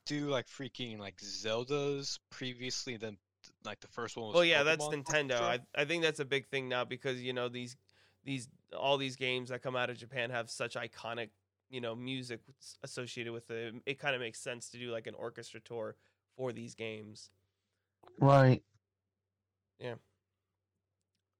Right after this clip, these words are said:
Speaker 2: But in, um, some non, like, uh, you know, anime and manga news, I recently got ho-, hold of the first two issues of the twenty-fifth anniversary of Transformers Beast Wars.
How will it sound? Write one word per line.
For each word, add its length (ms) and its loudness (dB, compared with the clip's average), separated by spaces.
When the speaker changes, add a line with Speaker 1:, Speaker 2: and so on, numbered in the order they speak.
Speaker 2:
But 180 6
in, 160 6
um, 560 4
some 280 -2
non, 360 4
like, 400 2
uh, 500 -2
you 100 -2
know, 80 2
anime 320 2
and 200 0
manga 300 -2
news, 400 -8
I 60 2
recently 400 0
got 320 0
ho-, 280 -2
hold 380 0
of 280 -2
the 100 -6
first 360 -6
two 140 -6
issues 400 -6
of 320 -2
the 420 -6
twenty-fifth 500 -2
anniversary 600 -2
of 60 -14
Transformers 540 -6
Beast 280 -14
Wars. 400 -18